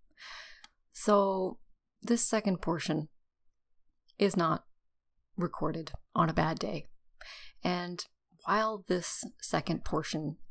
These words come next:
is going to deal a bit with the nature of a bad day for A D H D, it's actually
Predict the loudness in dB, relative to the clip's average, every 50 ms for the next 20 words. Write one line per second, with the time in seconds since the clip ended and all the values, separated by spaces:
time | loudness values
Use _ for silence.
0 | -10 -4 0 2 4 4 4 4 2 0 0 0 -4 -6 -8 -8 -6 -4 -2 -2
1 | -2 -2 -2 -2 0 2 2 2 2 0 -8 _ _ -20 -20 _ -2 2 2 4
2 | 4 2 0 -4 -14 -8 -4 -2 0 2 2 2 0 0 -2 -4 -6 -6 -6 -4
3 | -4 -4 0 0 0 0 0 -2 -4 -6 -6 -6 -8 -10 -8 -8 -6 -6 -6 -6
4 | -6 -8 -8 -4 -4 -4 -2 0 0 0 0 0 -2 -10 -20 -20 -20 -20 -20 -18
5 | -18 -18 -18 -20 -4 0 2 2 2 0 -4 _ _ 0 0 0 0 -2 -2 0
6 | 2 2 2 2 0 -2 -4 -8 -8